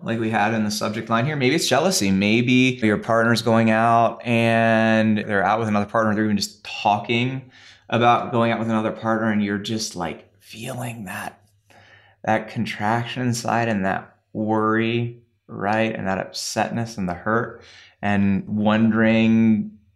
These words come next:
maybe you're comparing yourself. Maybe you're wondering, "Oh, is this, uh, i-, i-, is this other person better than me? Are they going to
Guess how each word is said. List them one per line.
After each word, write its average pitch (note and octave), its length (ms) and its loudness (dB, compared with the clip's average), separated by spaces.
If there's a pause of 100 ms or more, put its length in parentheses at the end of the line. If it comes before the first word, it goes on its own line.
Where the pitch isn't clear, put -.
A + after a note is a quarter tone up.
(260)
maybe A2 320 -2
you're A2 220 -4
comparing A2+ 400 -4
yourself. A#2 260 -4
Maybe G#2 220 0
you're G#2 120 0
wondering, G#2+ 300 0
"Oh, B2+ 260 2
is A2+ 160 0
this, B2+ 380 0 (540)
uh, - 60 -4
i-, - 800 -2
i-, - 80 -8 (480)
is B2 140 -2
this A#2 120 -2
other B2 120 2
person A2+ 240 -2
better B2+ 260 0
than B2 100 2
me? A#2+ 140 0
Are G#2+ 100 -2
they G2 140 -4
going G#2 320 -2
to G2 720 -4